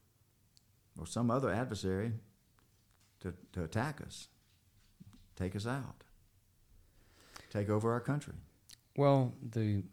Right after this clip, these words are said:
Speaker 2: if, if it's China we're talking about, my initial theory was that they already have, uh, through what they have is, and I say this 'cause when I took Chinese law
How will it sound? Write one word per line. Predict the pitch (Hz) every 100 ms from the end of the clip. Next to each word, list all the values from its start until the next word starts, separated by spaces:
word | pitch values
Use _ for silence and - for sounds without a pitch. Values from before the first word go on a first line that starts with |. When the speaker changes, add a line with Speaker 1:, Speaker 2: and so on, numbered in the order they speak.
| 139
Speaker 2:
if, | 123 -
if | 110
it's | 107 -
China | - 135 143
we're | 110
talking | 104 107 98 92 98
about, | 92 92 107 - - _ _ _ _ _ _ _ _ _ _ _ _ _ _
my | 117
initial | 110 139 - 110
theory | - 98 95 104
was | 98 95
that | 95
they | 98 101
already | 98 92
have, | 110 135 82 - - - - _ - - _
uh, | 107 104 104 104 92 - _
through | - 107 98 95 95 - - _ _ _ _ _ _ _ _
what | 107 107
they | 107
have | 107 120 120 107
is, | 101 92 - - - - -
and |
I | 104
say | 101 147
this | 127 104
'cause | - 95
when | 104
I |
took | 101 151 -
Chinese | 123 107 98 90
law | 98 117 113 92